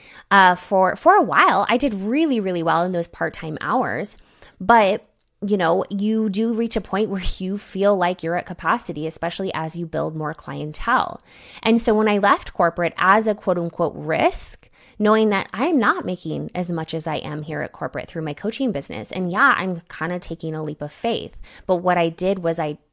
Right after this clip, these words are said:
took the leap with the faith. I didn't take the leap and, and constantly doubt myself or question, was this the right decision?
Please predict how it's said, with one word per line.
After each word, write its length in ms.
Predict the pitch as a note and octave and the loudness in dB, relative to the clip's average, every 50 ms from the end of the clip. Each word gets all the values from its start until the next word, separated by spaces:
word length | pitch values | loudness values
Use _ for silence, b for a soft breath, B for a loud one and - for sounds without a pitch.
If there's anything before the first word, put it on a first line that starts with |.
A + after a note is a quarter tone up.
| _ _ _ | _ _ _
took 300 | - - - E3+ - - | -10 -4 -4 -4 -4 -2
the 120 | - D#3 | -6 -6
leap 280 | D3+ D3+ E3 D#3+ D3+ - | -4 -4 -6 -8 -8 -8
with 200 | - D3 - - | -10 -10 -10 -10
the 100 | - B2 | -12 -12
faith. 500 | - _ _ - G3 - - - - - - B B B B B | -12 _ _ -4 -4 -4 -4 -8 -12 -10 -8 B B B B B
I 100 | - F3+ | -2 2
didn't 240 | F#3 G#3+ G#3 G3 - | 4 4 4 2 2
take 220 | - - F#3+ - | -2 -2 -2 -2
the 140 | - F3 E3 | -2 -2 -2
leap 260 | E3 F3 G3 G3+ - | 0 0 -2 -2 -2
and, 180 | E3+ E3 D#3+ - - | 0 -2 -2 -2 -2
and 240 | E3+ E3+ E3 D#3+ D#3 | -4 -4 -4 -4 -6
constantly 640 | - - - F#3 F3+ F#3 - - F3+ - - E3 D#3+ | -8 -4 -2 0 0 0 0 -4 -4 -4 -4 -6 -8
doubt 400 | D3 - D3+ C#3 F3+ G#3+ G#3+ - | -6 -2 2 4 4 4 4 2
myself 460 | D#3+ D#3+ D#3 - E3 D#3 D#3 - - | -4 -6 -6 -4 -4 -4 -4 -2 -4
or 80 | D#3+ | -6
question, 500 | - - - F3 F#3+ - - - E3 D#3+ | -4 -2 0 0 0 0 -4 -6 -6 -4
was 180 | D3+ D#3 E3 - | -4 -4 -4 -4
this 140 | - D#3 - | -8 -10 -12
the 160 | - _ D#3+ | -8 _ -6
right 240 | D3 D#3 D#3 - - | -6 -4 -6 -6 -8
decision? 680 | - C#3 - - E3+ G#3 A3+ F#3+ - A1+ A#1 A1 - | -10 -12 -8 -4 -2 -2 -2 -2 -6 -8 -10 -12 -14